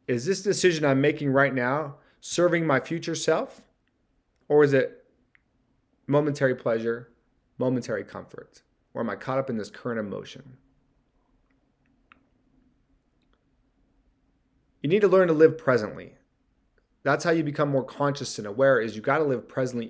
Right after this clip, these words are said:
in the moment to understand the decisions that you're making.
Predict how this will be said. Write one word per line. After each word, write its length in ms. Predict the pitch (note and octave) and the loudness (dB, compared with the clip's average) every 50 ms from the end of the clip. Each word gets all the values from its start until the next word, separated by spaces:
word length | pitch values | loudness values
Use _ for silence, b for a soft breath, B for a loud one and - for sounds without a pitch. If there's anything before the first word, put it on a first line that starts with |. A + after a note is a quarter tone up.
| - | -8
in 120 | - D3 C#3 | -4 -2 -2
the 60 | B2 | 0
moment 340 | A#2 B2 C3 C3+ B2+ A#2+ A#2 | 0 0 0 0 -2 -2 -4
to 100 | G#2+ - | -8 -10
understand 460 | C3 C3 A2+ - - C3+ C3 B2+ B2 | -10 -10 -10 -6 -6 -4 -4 -4 -4
the 60 | A2+ | -6
decisions 460 | G#2+ G#2+ G#2+ - - C#3+ B2+ B2+ B2 A2+ | -8 -10 -12 -8 -8 -6 -4 -4 -4 -4
that 100 | A#2+ - | -4 -6
you're 120 | F#2 G#2+ | -6 -8
making. 500 | G#2 G#2+ A#2 B2+ B2+ - F#2+ - - - | -6 -4 -4 -4 -6 -8 -12 -16 -18 -20